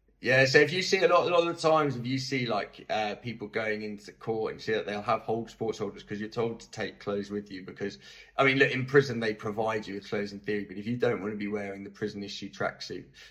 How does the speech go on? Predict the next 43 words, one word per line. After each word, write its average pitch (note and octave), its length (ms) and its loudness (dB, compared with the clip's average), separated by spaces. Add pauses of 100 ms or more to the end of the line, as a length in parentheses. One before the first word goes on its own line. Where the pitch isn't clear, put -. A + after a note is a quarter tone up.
(120)
for - 180 -4
your G#2 220 -2
whole A2 340 0
stint, - 420 -4
you G2 120 -8
have A#2 240 0
to A2+ 80 -4
wear G#2 180 0
it - 80 -6
for - 60 -20
the - 80 -20
first G2+ 400 -2
three G2+ 180 -6
months. B2+ 460 -8 (480)
Uh, F#2 220 0 (100)
but - 320 -2 (200)
after A#2 360 4
that, A2+ 340 2
they G#2+ 160 0
will G#2 140 -4
give G#2+ 260 -2
you G#2+ 120 -2
your G2+ 220 -4 (240)
p-, B2 80 -6
personal G#2+ 420 0
items. G2+ 220 -8
So B2+ 60 2
you C#3+ 180 4
can D#3 140 4
take C#3+ 260 6
some B2 180 0
books C3+ 360 6
in, B2 240 0
you A2+ 120 -2
can A2+ 160 -8
take A2+ 200 0
some G#2+ 140 -8
toiletries, G#2+ 640 0
you G2 80 -12
can G2+ 160 -10
take G2 240 -6
some G2 120 -12
clothes. G2 440 -6